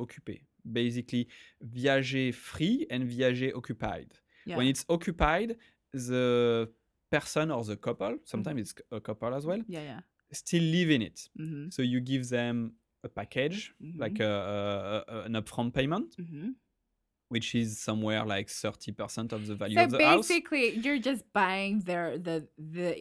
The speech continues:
Speaker 2: inheritance of the house. So basically, that's what it is.
Speaker 1: Kinda.
Speaker 2: Yeah.
Speaker 1: And then you're paying rent to them. And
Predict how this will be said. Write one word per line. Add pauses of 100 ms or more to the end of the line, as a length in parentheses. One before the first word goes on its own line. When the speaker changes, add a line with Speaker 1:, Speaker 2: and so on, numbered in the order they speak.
(120)
Speaker 2:
inheritance (100)
of
the (100)
house.
So (160)
basically,
that's
what
it
is. (180)
Speaker 1:
Kinda. (240)
Speaker 2:
Yeah.
Speaker 1:
And (100)
then
you're
paying (140)
rent
to
them. (200)
And